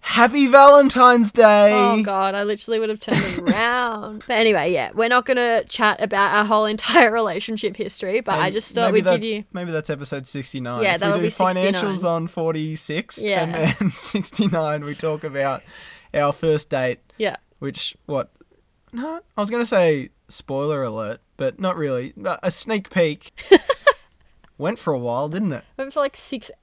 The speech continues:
Speaker 2: hours.
Speaker 1: <laughs> Whoopsie days.
Speaker 2: Yeah.
Speaker 1: Oh, well, yes. Online dating.
Speaker 2: Online dating, and also we wanted to talk about, I had a few questions. I just popped something up on Instagram a bit earlier today on what you guys wanted us to talk about, and a few of them were relating to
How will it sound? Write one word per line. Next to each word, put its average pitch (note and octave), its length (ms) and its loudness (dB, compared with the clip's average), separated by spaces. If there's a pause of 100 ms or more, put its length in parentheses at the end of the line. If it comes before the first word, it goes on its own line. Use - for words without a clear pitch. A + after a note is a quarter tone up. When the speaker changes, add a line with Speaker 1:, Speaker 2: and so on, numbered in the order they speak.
Speaker 2:
hours. E4+ 1400 4
Speaker 1:
<laughs> - 960 -16
Whoopsie D#3+ 360 -8
days. D3+ 380 -2 (240)
Speaker 2:
Yeah. G#3 520 -6 (200)
Speaker 1:
Oh, C#3 120 0
well, A#2+ 160 -4
yes. D3 300 -6 (180)
Online G3+ 320 2
dating. C#3+ 360 -2 (160)
Speaker 2:
Online D4 360 -2
dating, B3 360 -2
and A3+ 100 -6
also A#3 340 -4
we A#3 140 -10
wanted A3 280 -6
to C4+ 80 -16
talk B3 220 -8
about, G3 440 0
I G#3 100 -2
had C4 140 -4
a D4+ 60 -6
few B3+ 200 -10
questions. G#3+ 500 -6
I C4+ 120 -4
just D#4+ 120 -8
popped G#3+ 200 -2
something A3 260 -6
up F#3+ 160 -8
on G3+ 80 -10
Instagram F#3+ 460 -8
a - 40 -8
bit F3 200 -4
earlier E3+ 320 -2
today E3+ 300 -4
on E3 340 -8
what F3+ 200 -4
you F#3 80 -10
guys F3 280 -6
wanted E3+ 200 -10
us D#3 180 -12
to - 40 -18
talk D#3 220 -10
about, C3+ 280 -4
and F#3+ 80 -8
a G3 60 -8
few A3+ 200 0
of G3+ 100 -4
them G#3+ 180 -4
were F#3 240 -2
relating F3 460 -4
to E3 320 -8